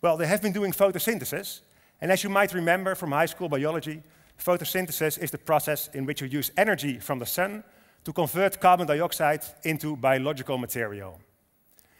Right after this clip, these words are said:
And as a waste product, thanks, as a waste product, oxygen is produced. And the production of oxygen had enormous effects on life on Earth.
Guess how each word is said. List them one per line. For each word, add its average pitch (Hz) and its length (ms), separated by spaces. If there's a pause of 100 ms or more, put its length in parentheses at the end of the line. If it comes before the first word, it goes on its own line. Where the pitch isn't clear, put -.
(180)
And 151 80
as 160 100
a 170 60
waste 202 260
product, 139 480 (640)
thanks, - 260 (140)
as 131 140
a - 20
waste 196 260
product, 139 380 (840)
oxygen 127 400
is 120 80
produced. 104 460 (500)
And 165 80
the 160 60
production 220 340
of 196 100
oxygen 214 320
had 190 140
enormous 202 400
effects 180 400
on 151 120
life 139 220
on 120 120
Earth. 104 300